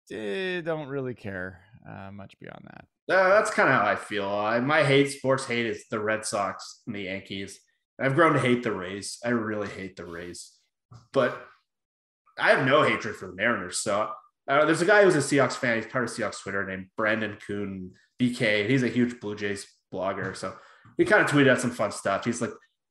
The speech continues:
Speaker 2: "The manager of the Blue Jays is named John Schneider, but he got hired in the middle of the season." <laughs> So it's, like, always a weird back and forth when I see Brandon talking about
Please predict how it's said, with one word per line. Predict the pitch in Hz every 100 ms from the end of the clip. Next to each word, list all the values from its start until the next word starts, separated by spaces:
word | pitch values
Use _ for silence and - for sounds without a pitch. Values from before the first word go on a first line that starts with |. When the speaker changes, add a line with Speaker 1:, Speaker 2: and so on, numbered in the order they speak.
| _ -
Speaker 2:
"The |
manager | 143 175 185 151 175
of | 151 139
the |
Blue | 135 127
Jays | 123 139 139
is | 123 -
named | 107 117 117
John | 107 104
Schneider, | 107 - 95 98 123 135 -
but | 107
he |
got | 113 110
hired | 104 120 113
in |
the | 101
middle | 104
of | 101
the | 98
season." | - 104 120 139 -
<laughs> | - - - - 214 - _ _ _
So | 156 156
it's, | 156
like, | 196
always | 196 247 269
a | 190
weird | 160 175
back | 156 139 143
and | 131
forth | 139 139 135
when | 123
I | 117
see | - - 135 127 123 123 -
Brandon | 120 127 123 110
talking | 113 123 120 120
about | 107 101 104